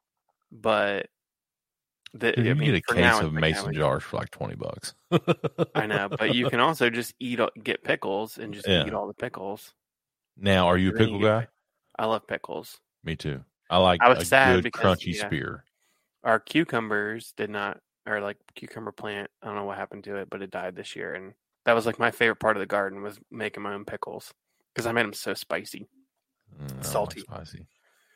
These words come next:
Speaker 1: Very salty. I liked making my own, like, pick-, you ever make, like, your own pickling spice?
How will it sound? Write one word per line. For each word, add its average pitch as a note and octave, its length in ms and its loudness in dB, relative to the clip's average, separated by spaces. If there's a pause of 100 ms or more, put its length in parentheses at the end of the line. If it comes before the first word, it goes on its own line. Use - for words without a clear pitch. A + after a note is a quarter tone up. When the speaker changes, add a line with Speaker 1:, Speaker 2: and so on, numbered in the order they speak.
(260)
Speaker 1:
Very A2 160 4
salty. G2+ 520 -4 (260)
I B2+ 140 10
liked C#3+ 180 8
making C3 240 4
my A2+ 220 4
own, A2+ 100 0
like, G#2+ 200 -4
pick-, B2 220 -2
you A#2+ 160 -2
ever A#2 160 0
make, A2+ 220 -4
like, G#2+ 160 -6
your A2+ 100 -2
own G#2+ 120 -2
pickling A2+ 360 -6
spice? A#2+ 560 -2